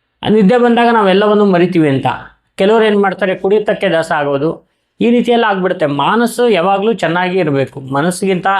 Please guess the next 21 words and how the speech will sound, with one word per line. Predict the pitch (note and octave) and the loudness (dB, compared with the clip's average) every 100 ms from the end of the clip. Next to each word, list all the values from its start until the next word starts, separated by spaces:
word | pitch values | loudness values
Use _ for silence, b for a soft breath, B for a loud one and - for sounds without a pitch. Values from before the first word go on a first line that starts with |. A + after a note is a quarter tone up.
| F#3 B B B B _ B2+ | -4 B B B B _ -2
ದೊಡ್ಡ | D3 D3 F#3+ D3+ - - - | -2 0 -2 -2 -6 -12 -4
ಮಿತ್ರ | D3 D#3 F#3+ | -2 -2 -2
ನಮ್ಗೆ | G3+ F3 D3+ C#3+ | -2 -2 -2 -2
ಯಾರೂ | B2+ C3 C#3 | -2 -2 -2
ಇಲ್ಲ. | B2+ A#2+ - _ _ _ _ _ _ _ _ _ - | -2 -4 -10 _ _ _ _ _ _ _ _ _ -2
ಒಂದು, | D3 F3 F#3 D#3+ G#2+ - F3+ _ _ _ _ _ - | 2 4 4 4 2 -2 -12 _ _ _ _ _ -4
ಒಂದು | D3 D3 D3 C#3+ | 2 4 4 2
ಸಿಸ್ಟಮ್ | D#3 G3 F#3 C4 G#3+ - - - | 0 -2 0 0 -2 -4 -12 -2
ಅಂದ್ರೆ | E3+ F#3+ | 0 2
ಒಂದು | E3+ D#3 | 0 0
ಕಂಪ್ಯೂಟರ್, | E3 F3+ A#3+ A3 | 0 0 0 2
ಒಂದು | G3+ F#3 | 2 2
ಮೊಬೈಲ್ಗಿಂತನೂ | E3 D#3+ A#3 A3+ A3+ A3+ A3+ | 2 2 2 2 2 2 2
ವೇಗವಾಗಿ | G3+ F#3+ G3 G3 F#3+ F#3 D#3+ - - - | 2 2 4 2 2 0 -2 -4 -12 -2
ಚಲನೆ | E3+ G3+ | 0 2
ಮಾಡೋದು | F#3 E3+ E3 | 0 0 0
ಯಾವುದು | D3+ D3+ D3+ | 0 2 0
ಅಂದ್ರೆ | D3+ G3+ D3 D3+ - B2+ | 0 0 0 -4 -8 -10
ನಮ್ಮ | C3+ C3+ | -4 -4
ಮನಸ್ಸು. | B2+ C#3 D#3 - - _ _ _ _ _ _ | -2 -4 -4 -6 -10 _ _ _ _ _ _
ಹಾಗಾಗಿ | E3 A3 B3+ A3+ F#3 G#3+ F#3 | -4 -2 0 0 0 -2 -6